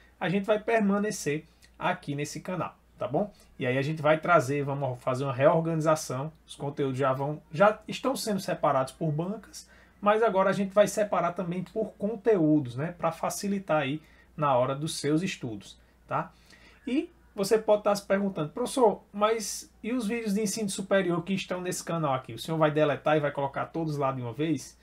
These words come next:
Essa mudança, ela vai ser gradual, né? São muitos vídeos, então ela vai sendo feita de forma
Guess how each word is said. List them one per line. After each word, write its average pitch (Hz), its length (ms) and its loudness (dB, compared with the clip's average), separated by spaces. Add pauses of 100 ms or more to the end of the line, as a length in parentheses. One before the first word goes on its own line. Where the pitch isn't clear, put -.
(380)
Essa 208 260 2
mudança, 165 440 -2
ela 175 100 -2
vai 180 160 -2
ser 139 240 -6
gradual, 143 720 -2
né? 143 160 -6
São 147 160 -8
muitos 131 420 -6
vídeos, 175 400 -6
então 147 320 -6 (360)
ela 127 120 -2
vai 135 160 2
sendo 143 280 -4
feita 131 360 -4
de 139 120 -2
forma 127 500 -2